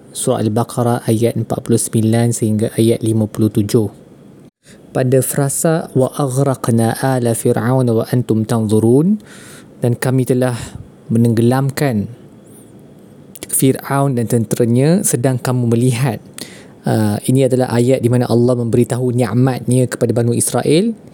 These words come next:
Dan antara nikmat tersebut ialah Allah telah menenggelamkan Fir'aun, uh, di hadapan mata mereka. Maka Ibnu Katsir berkata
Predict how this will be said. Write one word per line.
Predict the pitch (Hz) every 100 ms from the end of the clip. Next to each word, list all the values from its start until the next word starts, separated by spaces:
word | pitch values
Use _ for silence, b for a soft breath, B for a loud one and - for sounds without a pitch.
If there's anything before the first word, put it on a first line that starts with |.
| B B -
Dan |
antara | - 123 127
nikmat | 127 120 143
tersebut | 135 143 156
ialah | 135 170
Allah | 139 131
telah | 123 120 139
menenggelamkan | 123 117 117 113 117 127 127 123
Fir'aun, | 123 117 127 180 254 - B B B B - - -
uh, | 123 117
di | 120 139
hadapan | 139 143 143 139
mata | 131 123 -
mereka. | 113 117 - 113 104 113
Maka | 123 160
Ibnu | 143
Katsir | 147 151 -
berkata | 170 165 143 143 156 262